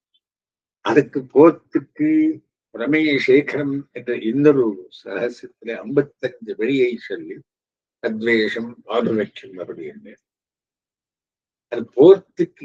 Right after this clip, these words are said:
என்ன வழி அப்படின்னு பஞ்சமோபாயமான ஆச்சாரியாபிமானமே உத்தாரகம் இருக்கோ, அதவே உங்களை மேல கொண்டு போய் சேர்க்குது. ஆனா ஆச்சாரியன் எப்படி இருக்கணும்,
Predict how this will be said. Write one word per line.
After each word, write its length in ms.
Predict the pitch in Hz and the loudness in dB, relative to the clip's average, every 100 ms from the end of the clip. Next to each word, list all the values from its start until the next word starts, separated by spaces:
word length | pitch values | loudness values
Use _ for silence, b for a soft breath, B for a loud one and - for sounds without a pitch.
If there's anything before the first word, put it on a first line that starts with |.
| 107 | -8
என்ன 200 | 110 160 170 | -6 2 4
வழி 260 | 151 127 135 127 123 | 4 2 -2 -6 -8
அப்படின்னு 320 | 113 117 135 139 | -6 -6 -4 -6
பஞ்சமோபாயமான 1120 | - 110 151 160 156 151 135 131 127 120 120 147 98 | -6 -6 -2 -2 -2 -2 0 0 0 -2 -8 -10 -6
ஆச்சாரியாபிமானமே 1200 | 120 120 151 147 139 127 127 120 113 113 107 120 151 | -6 0 2 2 -2 -2 0 0 -4 -12 -14 -12 -12
உத்தாரகம் 560 | 113 - 113 104 95 95 _ | -10 -2 0 0 -4 -16 _
இருக்கோ, 400 | - _ - 117 135 - _ _ _ _ _ _ _ _ | -20 _ -6 -4 -4 -8 _ _ _ _ _ _ _ _
அதவே 300 | 98 120 151 143 | 2 6 6 6
உங்களை 200 | 123 113 | 0 -2
மேல 160 | 117 123 | -2 -2
கொண்டு 180 | 113 107 104 | -4 -6 -6
போய் 240 | 113 110 | -8 -6
சேர்க்குது. 420 | 98 95 - 82 - _ _ _ | -6 -8 -12 -18 -18 _ _ _
ஆனா 220 | 143 147 123 131 127 _ _ _ _ _ _ _ _ _ _ | 0 0 -2 -6 -18 _ _ _ _ _ _ _ _ _ _
ஆச்சாரியன் 720 | 151 170 190 190 175 165 151 | 0 2 6 6 6 2 2
எப்படி 220 | 131 143 127 | 0 2 0
இருக்கணும், 320 | 117 110 | 0 -8